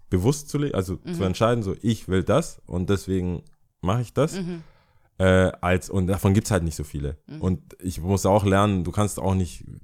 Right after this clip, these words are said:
Speaker 1: deswegen habe ich ja vorher gesagt, so, dass ich bin der Nummer eins Typ, den ich kenn, der aus so vermeintlich lustigen Anekdoten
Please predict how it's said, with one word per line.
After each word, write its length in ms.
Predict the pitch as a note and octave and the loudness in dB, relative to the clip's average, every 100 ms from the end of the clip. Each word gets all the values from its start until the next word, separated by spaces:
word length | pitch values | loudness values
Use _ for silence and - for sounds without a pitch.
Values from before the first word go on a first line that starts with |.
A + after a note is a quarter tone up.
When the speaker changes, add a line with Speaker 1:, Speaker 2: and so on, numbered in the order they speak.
| - | -8
Speaker 1:
deswegen 300 | F2 F#2 F#2 | -4 0 0
habe 80 | F#2 | 0
ich 80 | F2 | 0
ja 60 | |
vorher 200 | D#2+ F#2 | 0 0
gesagt, 280 | E2 D2+ D#2+ | 0 -2 -4
so, 100 | D#2 | -6
dass 160 | C#2+ D2+ | -8 -8
ich 60 | - | -8
bin 140 | E2 | -4
der 100 | D#2+ | -2
Nummer 220 | D#2+ D#2+ | 0 -2
eins 420 | C#2+ F2+ E2+ - - _ _ | 0 -2 -4 -10 -20 _ _
Typ, 300 | - - - | 6 6 0
den 140 | F2+ | -2
ich 120 | F2 | -2
kenn, 240 | - G2+ G2 | 2 2 4
der 200 | F2 D#2+ - - - | 4 2 -4 -20 -6
aus 240 | E2+ F2+ - | 0 0 0
so 200 | F2 D#2 - | -6 -6 -4
vermeintlich 600 | - F2 F#2+ F#2+ F#2+ - - - | 0 2 2 2 -2 -2 -14 -4
lustigen 500 | F2+ A2 - G#2+ G2 | 2 2 2 0 2
Anekdoten 800 | E2+ F2 - A2 A2 A2 G#2+ | 2 0 2 4 4 4 2